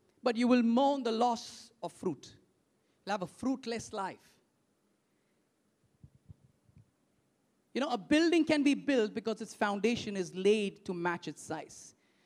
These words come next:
So the pegs, the roots, or a foundation are non-negotiable. I want to ask you, my dear friends,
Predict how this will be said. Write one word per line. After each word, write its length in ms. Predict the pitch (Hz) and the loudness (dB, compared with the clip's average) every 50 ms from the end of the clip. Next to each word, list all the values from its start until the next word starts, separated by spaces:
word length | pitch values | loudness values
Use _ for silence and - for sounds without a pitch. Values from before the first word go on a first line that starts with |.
| _ _ - | _ _ -8
So 120 | - 269 | -4 -4
the 120 | 240 226 | -4 -4
pegs, 760 | - - _ - 294 320 339 339 285 233 220 - - - - - _ _ _ _ _ _ _ _ - | -6 -8 _ 0 2 2 2 0 -4 -8 -14 -16 -18 -18 -20 -20 _ _ _ _ _ _ _ _ -4
the 120 | 160 226 233 | -2 -2 0
roots, 760 | 233 240 247 294 311 320 330 311 320 - - - - - - - _ _ _ | 2 4 6 8 8 8 8 6 4 -2 -8 -10 -12 -14 -18 -20 _ _ _
or 100 | - 214 | -4 -4
a 60 | 220 | -4
foundation 920 | 214 - - 233 220 220 220 208 240 254 240 - - 214 185 170 170 175 - _ _ - | -4 -4 -4 -2 -2 -2 -2 -2 -2 -2 -2 -4 -6 -8 -8 -8 -10 -14 -16 _ _ -2
are 140 | 170 170 | 0 0
non-negotiable. 920 | 170 170 165 175 175 175 165 156 143 151 151 139 - - 143 123 - 131 139 - _ _ _ _ _ _ - - _ _ _ _ _ _ _ _ | 0 0 0 -2 -2 -2 -4 -4 -2 -2 -2 -2 -4 -8 -10 -12 -12 -16 -20 -20 _ _ _ _ _ _ -20 -20 _ _ _ _ _ _ _ _
I 60 | - | -8
want 160 | 185 208 240 | -6 -4 -2
to 40 | 247 | -2
ask 360 | 226 247 269 254 - - - | -2 -2 -4 -4 -6 -10 -10
you, 80 | - 190 | -10 -8
my 140 | 180 175 165 | -8 -8 -8
dear 180 | 156 170 208 | -6 -6 -6
friends, 520 | 196 - - 208 180 160 254 - - - | -6 -6 -4 -4 -4 -4 -6 -8 -14 -20